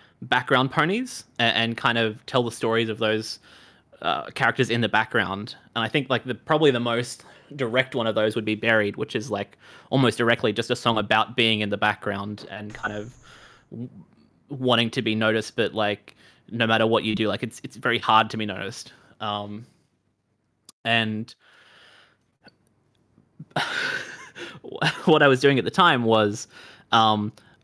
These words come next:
a, a, not all of them, but a lot of those stories kind of came from the infamous episode one hundred, um, which, <laughs> like, uh, the,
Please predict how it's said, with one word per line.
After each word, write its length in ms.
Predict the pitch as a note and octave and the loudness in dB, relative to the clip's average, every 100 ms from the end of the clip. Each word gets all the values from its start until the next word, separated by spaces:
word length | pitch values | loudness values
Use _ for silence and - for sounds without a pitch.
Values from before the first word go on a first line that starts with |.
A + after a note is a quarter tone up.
| - | -4
a, 60 | - | 0
a, 180 | B2 C3+ | 2 4
not 180 | G#3+ C4+ | 6 6
all 140 | A#3 | 8
of 100 | A#2+ | 6
them, 220 | G2+ G2 - | 2 -4 0
but 120 | B2 | 2
a 60 | B2 | 2
lot 240 | A#2+ C#3+ | 4 4
of 160 | D#3 C#3 | 4 2
those 220 | A2 G#2+ | 2 2
stories 520 | - G#2+ G#2 G2+ - - | 2 2 2 0 -6 -8
kind 220 | - A#2 | 0 2
of 320 | A2+ A2 - | 2 0 -6
came 280 | - A#2+ A2+ | -4 -2 -2
from 380 | A2+ A2 G#2+ G#2 | -2 -2 0 -2
the 180 | A2 G#2+ | -2 -2
infamous 520 | A#2+ A#2 C3+ A2+ - | -2 -4 -2 -2 -4
episode 360 | - A#2 A#2 G#2+ | -8 -2 -2 -2
one 120 | G#2 | -2
hundred, 400 | A2+ A#2 F3 G#3 - - - - _ _ | -2 -2 -4 -6 -12 -20 -20 -20 _ _
um, 360 | G#2+ A2 G#2+ G#2+ _ _ _ _ | -4 -2 -2 -8 _ _ _ _
which, 280 | A#2+ B2+ - - - - - | -6 -4 -6 -10 -16 -20 -20
<laughs> 380 | _ - - - | _ -20 -18 -8
like, 320 | A2 G2+ - | -4 -4 -2
uh, 460 | G#2 G#2+ G#2 G2+ - _ _ _ _ _ - _ _ _ _ A#2+ | -2 0 -2 -4 -8 _ _ _ _ _ -20 _ _ _ _ -4
the, 760 | A2 A2 G#2+ G#2+ G#2 G2+ G#2+ | -2 0 0 0 -2 -4 -8